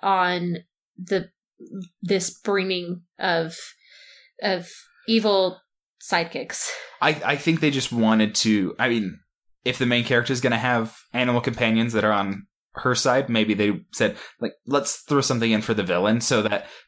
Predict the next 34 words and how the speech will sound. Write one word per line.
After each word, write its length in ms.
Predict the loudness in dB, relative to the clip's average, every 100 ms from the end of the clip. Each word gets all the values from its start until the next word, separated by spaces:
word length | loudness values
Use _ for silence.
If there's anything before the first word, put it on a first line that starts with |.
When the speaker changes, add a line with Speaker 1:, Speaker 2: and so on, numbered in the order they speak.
| -2
Speaker 2:
the 80 |
villain 300 | 2 4 2
can 160 | 0 -2
have 560 | -2 0 0 0 -2 -6
an 120 | -4 -2
influence 520 | 0 0 2 0 0
that's 220 | -4 -4 -6
equal, 520 | -6 -4 -4 -4 -10 _ -8
uh, 320 | -6 -4 -6
to 180 | -6 -4
those 220 | -4 -4
characters." 600 | -4 -6 -8 -6 -6 -8 _ _ _ _ _ _ _ -12 -12 -10
Speaker 1:
Why 300 | -2 2 2
do 60 | 2
you 120 | 0
think 260 | 0 -2 -2
Flotsam 360 | -4 -2 -4
and 100 | -4
Jetsam 340 | -4 -6 -4 -4
are 100 | -2
eels? 460 | -2 -4 -6 -10 -12 _ _ _ _ _
Speaker 2:
'Cause 240 | -4 -4 0
eels 280 | 4 4 2
are 320 | 0 0 -2
sinister 680 | -2 -2 -2 0 2 2 2
and 300 | 0 -2 -2
snake-like. 800 | -2 0 -2 -2 -2 0 -2
It's, 220 | -2 0 2
it's 240 | 2 2
the 80 | 2
most 220 | 2 2
snake-like 540 | 2 0 2 0 0
underwater 540 | -2 -2 0 0 0 -2
option. 440 | -4 -4 -6 -6